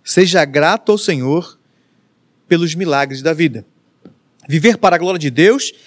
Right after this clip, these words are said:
é encontrar glória que vale por toda a vida. Para que você possa responder ao Senhor depois dessa meditação, nesse trecho,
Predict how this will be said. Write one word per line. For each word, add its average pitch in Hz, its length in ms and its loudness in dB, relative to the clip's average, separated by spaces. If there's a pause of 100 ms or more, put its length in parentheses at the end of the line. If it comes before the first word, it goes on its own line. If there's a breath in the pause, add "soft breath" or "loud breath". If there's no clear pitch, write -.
(220 soft breath)
é 165 100 2
encontrar 165 460 0
glória 147 320 0
que 147 160 -6
vale 143 300 0
por 147 180 -4
toda 180 480 0
a 127 60 -4
vida. - 260 -16
Para 180 180 -4
que 214 160 -8
você 214 220 -4
possa 185 580 0
responder 190 760 0
ao 170 40 -2
Senhor 147 460 -4
depois 135 340 -4
dessa 139 200 -6
meditação, 131 640 -6
nesse 123 180 -14
trecho, 151 400 -4